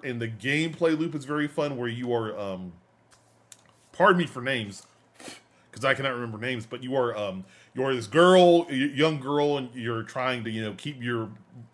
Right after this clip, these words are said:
uh, little sick brother safe, who I think has some, like, interesting powers or something, and then you're in this early European setting where you have to worry about this deadly rat plague that is swarming and killing everyone, and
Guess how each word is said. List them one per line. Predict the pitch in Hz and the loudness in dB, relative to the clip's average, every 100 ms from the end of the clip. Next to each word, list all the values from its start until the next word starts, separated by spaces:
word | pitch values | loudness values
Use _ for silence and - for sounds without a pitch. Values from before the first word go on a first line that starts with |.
| 139 | -4
uh, | 139 110 107 113 | 2 4 2 -6
little | 139 147 123 | -4 -4 -4
sick | 113 - 110 | -4 -6 -4
brother | 131 139 139 | -4 -4 -6
safe, | 135 135 135 120 _ - - | -6 -6 -6 -10 _ -20 -12
who | 120 | -8
I | |
think | 110 127 | -6 -4
has | 123 117 | -2 -2
some, | 120 | -6
like, | 107 95 - _ - _ | -10 -12 -18 _ -20 _
interesting | 135 120 113 113 | -8 -8 -10 -10
powers | 110 131 131 127 117 | -4 0 2 0 -4
or | |
something, | 120 123 123 123 | -6 -6 -6 -6
and | 110 101 | -8 -8
then | 98 92 - _ | -10 -14 -20 _
you're | 123 139 | -8 -2
in | 143 131 | -2 -2
this | 127 113 - _ _ 160 | -4 -4 -12 _ _ 4
early | 180 180 170 | 8 10 8
European | 160 156 151 - 165 165 160 156 | 4 0 0 -2 -2 0 -2 -6
setting | 117 165 151 151 151 139 | 0 2 4 2 -2 -2
where | 127 | -4
you | 127 127 120 | -4 -4 -4
have | 127 | -4
to | 123 | -2
worry | 120 131 | 0 0
about | 127 123 113 | 0 -2 -2
this | 117 - - _ 107 | -10 -12 -20 _ 4
deadly | 156 143 127 | 4 4 -2
rat | 117 131 139 - | 0 0 0 2
plague | 139 139 127 | 4 4 0
that | 120 | -4
is | 110 | -6
swarming | 131 139 139 135 127 | -6 -4 -2 -2 -6
and | 107 | -6
killing | 139 139 139 | -4 -2 -2
everyone, | 135 127 135 139 127 | -4 -4 -2 -2 -4
and | 101 | -8